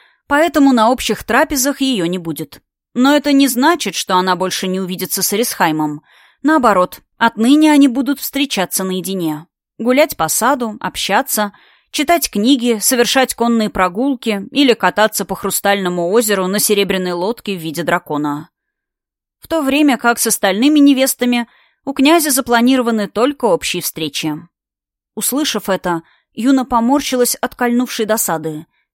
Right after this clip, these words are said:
"Это ведь она принцесса!" Это ведь с ней Рисхайм должен встречаться, водить за руку по замку и шептать на ушко разные глупости.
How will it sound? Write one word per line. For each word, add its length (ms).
"Это 220
ведь 200
она 300
принцесса!" 720
Это 160
ведь 180
с 120
ней 280
Рисхайм 460
должен 320
встречаться, 760
водить 400
за 180
руку 220
по 160
замку 580
и 140
шептать 420
на 140
ушко 340
разные 320
глупости. 640